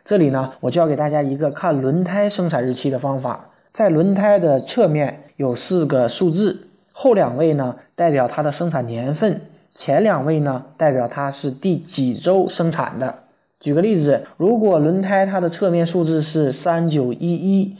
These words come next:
那么代表这个轮胎是一一年第三十九周生产的。因此呢，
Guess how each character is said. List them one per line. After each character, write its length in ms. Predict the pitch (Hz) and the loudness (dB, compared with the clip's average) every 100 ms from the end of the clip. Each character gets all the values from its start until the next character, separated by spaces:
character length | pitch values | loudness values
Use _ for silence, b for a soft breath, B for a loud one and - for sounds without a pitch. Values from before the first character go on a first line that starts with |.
| B B | B B
那 140 | 202 | 0
么 120 | 165 | 0
代 220 | - 165 | 2 2
表 260 | 135 127 - - | 2 0 -2 -2
这 120 | 165 | -2
个 100 | 139 | 0
轮 180 | 127 147 | -2 0
胎 180 | 151 | -2
是 300 | 143 151 127 - | -2 -4 -6 -2
一 380 | 185 175 190 196 | 0 2 2 4
一 40 | |
年 320 | 170 127 123 B B | 4 2 0 B B
第 220 | - 147 123 | 0 0 0
三 360 | - 170 165 | -2 0 0
十 160 | 160 175 | 0 -2
九 360 | 170 151 120 120 | 0 -2 0 -2
周 300 | 170 190 190 | 0 0 -2
生 220 | 170 151 | -2 -2
产 260 | 135 120 | -2 -4
的。 260 | 117 123 - - _ _ - | -2 -4 -6 -20 _ _ 0
因 140 | 202 | 0
此 200 | 185 131 | 0 -4
呢， 240 | 123 131 | -4 -4